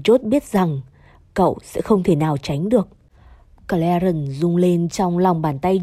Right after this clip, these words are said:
George, co giật và chuyển động. Một làn sóng hơi nóng ngứa ran bắn vào bàn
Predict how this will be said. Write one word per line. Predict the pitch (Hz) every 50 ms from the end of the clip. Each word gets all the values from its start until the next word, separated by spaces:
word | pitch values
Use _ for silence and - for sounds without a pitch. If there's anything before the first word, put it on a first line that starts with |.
| 170 -
George, | 240 269 277 - _ _ _ _ - _ _ - - _ _ _
co | - - 175 165
giật | 151 170 170 170 - - - - _ - _ -
và | 202 196
chuyển | 190 - 233 214 165 156
động. | 160 175 170 - - _ _ _ _ _ _ _ - - - - -
Một | - 165 156 139 151
làn | 165 156 143 135
sóng | - - - 170 165 139
hơi | 156 175 202 196
nóng | 185 170 170 151 160 185 196
ngứa | 190 175 165 175
ran | 175 - 214 202 196 190 180 - - - - - -
bắn | 180 156 180 247
vào | 269 247
bàn | 202 180 143